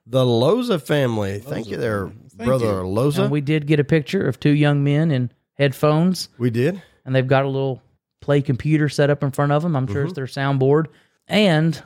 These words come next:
Speaker 3: we don't have this around here very often, but there's also a Bible sitting in front of them.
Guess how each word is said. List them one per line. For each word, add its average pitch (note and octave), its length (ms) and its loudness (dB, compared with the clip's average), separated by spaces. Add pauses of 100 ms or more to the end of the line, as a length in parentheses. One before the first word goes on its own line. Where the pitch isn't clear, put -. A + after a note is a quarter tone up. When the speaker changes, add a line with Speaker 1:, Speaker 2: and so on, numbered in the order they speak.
Speaker 3:
we E3 140 2
don't D#3 180 2
have D3 160 2
this D3+ 160 0
around C3 200 0
here D3+ 120 2
very C3 180 2
often, B2+ 360 2
but C3 260 -2 (100)
there's C3+ 180 0
also C3+ 280 2
a B2+ 60 2
Bible C3 380 -4
sitting B2+ 240 -2
in B2+ 80 -4
front B2+ 200 -4
of B2+ 80 -8
them. C#3 160 -8